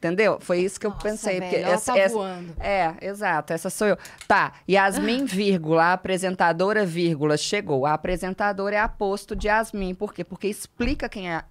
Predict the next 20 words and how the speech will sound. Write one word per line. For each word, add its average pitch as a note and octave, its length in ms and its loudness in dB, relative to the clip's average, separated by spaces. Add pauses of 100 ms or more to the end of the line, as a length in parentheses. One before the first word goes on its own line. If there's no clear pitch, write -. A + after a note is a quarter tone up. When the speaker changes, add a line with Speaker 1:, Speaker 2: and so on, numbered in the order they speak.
Speaker 1:
Yasmin. C#3 540 -4
O B2 60 -10
aposto, D#3 440 -6
ele G3+ 100 -8
explica. A3 460 -10 (120)
Speaker 2:
Uhum, A3 120 -14 (100)
mas G#3+ 260 -10
Yasmin, A3 460 -6
nesse A3 260 -12
caso, G#3+ 440 -8 (100)
é B3 140 -6
vocativo? G#3+ 640 -14 (160)
Speaker 1:
Não, F3 200 2
porque - 120 -14
você B3 80 -4
não E4+ 100 -6
tá B3 100 -2
chamando E3 360 -4
a B2+ 60 -4
Yasmin. A#2 520 -6